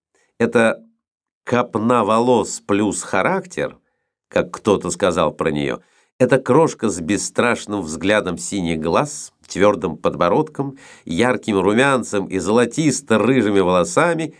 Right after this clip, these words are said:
слишком пышными для такого узенького личика и хрупкой фигурки — стояла перед своим женихом,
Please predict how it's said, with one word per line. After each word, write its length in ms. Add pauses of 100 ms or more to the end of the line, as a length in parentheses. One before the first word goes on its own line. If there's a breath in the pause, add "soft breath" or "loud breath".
(100)
слишком 560 (200)
пышными 460
для 160
такого 380
узенького 640
личика 460
и 40
хрупкой 460
фигурки — 600 (380 loud breath)
стояла 540
перед 280
своим 360
женихом, 680